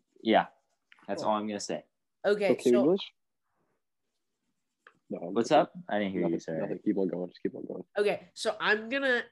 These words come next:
Speaker 2: I think we could probably talk for hours and hours on end, and we can do that separately. Um, I'm gonna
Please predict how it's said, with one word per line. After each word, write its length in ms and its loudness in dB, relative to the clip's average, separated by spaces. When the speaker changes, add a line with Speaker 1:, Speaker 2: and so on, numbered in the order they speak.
Speaker 2:
I 100 0
think 220 -6
we 80 -6
could 180 -2
probably 260 2
talk 340 -2
for 180 -6
hours 360 0
and 80 -6
hours 300 -2
on 140 -2
end, 180 -4
and 160 -6
we 120 -6
can 280 -8
do 140 -2
that 220 -4
separately. 540 -8
Um, 200 -4
I'm 220 0
gonna 300 4